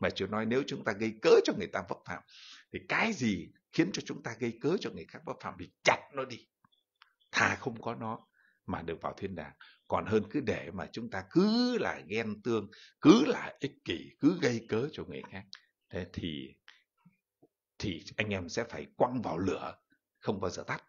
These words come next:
À, thế thì ngày hôm nay bài tin mừng này cũng nhắc cho chúng ta về, ờ, một cái tội, đó là chúng ta cứ lợi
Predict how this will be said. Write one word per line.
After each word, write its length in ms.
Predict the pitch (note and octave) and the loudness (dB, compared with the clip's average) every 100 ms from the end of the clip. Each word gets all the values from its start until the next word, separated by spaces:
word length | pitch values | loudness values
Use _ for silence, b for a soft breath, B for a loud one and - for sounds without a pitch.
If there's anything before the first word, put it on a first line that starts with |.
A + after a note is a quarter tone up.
| _ - | _ -8
À, 260 | F2+ F2+ - B B B | -6 -6 -10 B B B
thế 80 | A2+ | 2
thì 120 | G#2+ F2 | 2 0
ngày 180 | F2+ | 0
hôm 160 | F#2+ G#2 | 0 0
nay 200 | G2 F#2+ B - | -2 -4 B 0
bài 120 | F#2+ G#2+ | 2 2
tin 140 | F#2+ | 0
mừng 140 | F#2+ | 0
này 140 | E2+ D2+ | 0 -4
cũng 180 | G2+ B2+ | -4 -2
nhắc 120 | D3 - | -2 -4
cho 80 | G2 | -6
chúng 180 | A2+ | -4
ta 240 | G#2+ F#2+ F2+ | -2 -2 0
về, 260 | E2+ D#2 C#2+ B B - | 0 0 -2 B B -12
ờ, 320 | E2 D#2 D#2 D2+ D2+ D2+ - _ - | -8 -6 -6 -8 -10 -14 -18 _ -4
một 160 | F2 - | -4 -2
cái 100 | - | 4
tội, 220 | G#2 F#2+ - - | 4 4 0 -6
đó 60 | A2 | -4
là 260 | E2 C#2+ D#2 F2 F#2 | -4 -8 -12 -16 -14
chúng 200 | - G#2+ | -6 -4
ta 160 | G#2 F2+ - | -2 -2 -2
cứ 280 | C3 B2 - - | -2 -4 -4 6
lợi 200 | C#3+ | 8